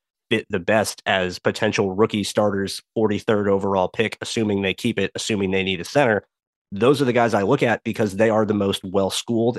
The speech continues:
in all areas. Where J M S can run block, we've seen it. He's hand-, ran a handful of different concepts. Don't have to worry about that whatsoever. Very technically sound.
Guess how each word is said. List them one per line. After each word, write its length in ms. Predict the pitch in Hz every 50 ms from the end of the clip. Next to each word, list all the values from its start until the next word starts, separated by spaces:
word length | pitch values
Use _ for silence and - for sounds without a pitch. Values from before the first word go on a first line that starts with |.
| -
in 140 | 117 104 95
all 260 | - - 98 95 92
areas. 500 | 73 87 85 76 76 65 50 - - - - _ _ _ _ _ _
Where 420 | - 98 104 98 95 92 92 - - _ _ _ _
J 200 | - 107 104 117
M 140 | 127 120 123
S 180 | 127 131 - -
can 160 | - 127 123
run 180 | 131 135 139 135
block, 300 | 147 151 151 151 - -
we've 160 | 104 90 -
seen 280 | - - - 135 139
it. 160 | 156 151 - 117
He's 180 | 98 90 82
hand-, 340 | - 95 95 104 104 - -
ran 200 | 101 101 107 113
a 40 | 113
handful 380 | 113 120 120 117 - 120 113
of 60 | 110 113
different 260 | 113 - 110 98 -
concepts. 480 | - 127 127 123 - 143 135 127 -
Don't 160 | - 104 98 98
have 120 | 95 -
to 80 | 92 92
worry 260 | 101 104 107 104 104
about 260 | 98 104 101 98 -
that 160 | 107 101 101 -
whatsoever. 720 | - 90 82 - - 90 87 - - 139 151 143 151 143 135 - - _ _ _ -
Very 200 | 117 113 110 110
technically 440 | - - 120 - 120 104 - 98 101
sound. 400 | - - 139 139 139 139 135